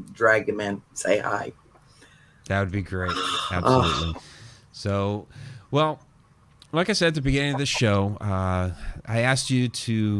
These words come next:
Speaker 2: you know, take part and share in the Shadow Dimension docuseries, which was released this past May. I interviewed you back in the fall.
Speaker 1: Yeah.
Speaker 2: Um, I think it was just after I had,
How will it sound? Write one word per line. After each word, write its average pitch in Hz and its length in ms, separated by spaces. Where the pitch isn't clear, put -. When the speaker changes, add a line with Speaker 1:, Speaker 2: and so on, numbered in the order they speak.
Speaker 2:
you 98 100
know, 95 160
take 131 260
part 107 340
and 95 200
share 143 400
in 95 380
the 101 100
Shadow 98 280
Dimension 90 540
docuseries, 92 680
which - 240
was 95 240
released 90 540
this 104 160
past - 340
May. 139 140
I 104 120
interviewed 110 460
you 104 260
back 107 300
in 95 280
the 87 80
fall. 92 540
Speaker 1:
Yeah. 92 300
Speaker 2:
Um, 90 120
I 73 80
think - 220
it - 20
was 107 180
just 123 480
after 98 680
I 98 200
had, 92 400